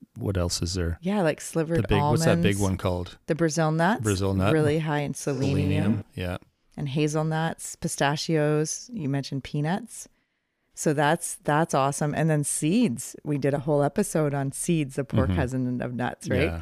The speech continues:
Speaker 2: Way back, I don't know how many.
Speaker 1: I eat that stuff, like, th-, three times a day. I put it on everything. I love the nuts. It's, i-, yeah.
Speaker 2: And
Speaker 1: I
Speaker 2: seeds.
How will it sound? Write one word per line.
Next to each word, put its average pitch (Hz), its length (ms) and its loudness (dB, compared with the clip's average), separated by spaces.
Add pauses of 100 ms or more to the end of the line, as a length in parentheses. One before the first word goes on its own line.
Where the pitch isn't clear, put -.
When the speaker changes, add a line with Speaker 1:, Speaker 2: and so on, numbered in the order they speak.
(260)
Speaker 2:
Way 135 220 2
back, 131 460 -2 (140)
I 131 120 0
don't 123 160 -2
know 120 160 -2
how 131 200 -4
many. 123 300 -4 (240)
Speaker 1:
I 104 140 2
eat 104 200 2
that 87 180 -2
stuff, - 320 -4
like, 82 240 -4
th-, - 80 -20
three - 420 -8
times 90 300 -4
a 87 40 -6
day. 87 280 0
I 95 40 0
put 117 160 -2
it 101 80 2
on 87 140 -2
everything. 87 460 -2 (180)
I 107 100 2
love 95 280 2
the 98 80 0
nuts. - 460 -6 (180)
It's, - 380 -4 (260)
i-, - 180 -10
yeah. 87 400 0
Speaker 2:
And 170 180 2
Speaker 1:
I - 40 2
Speaker 2:
seeds. - 480 -2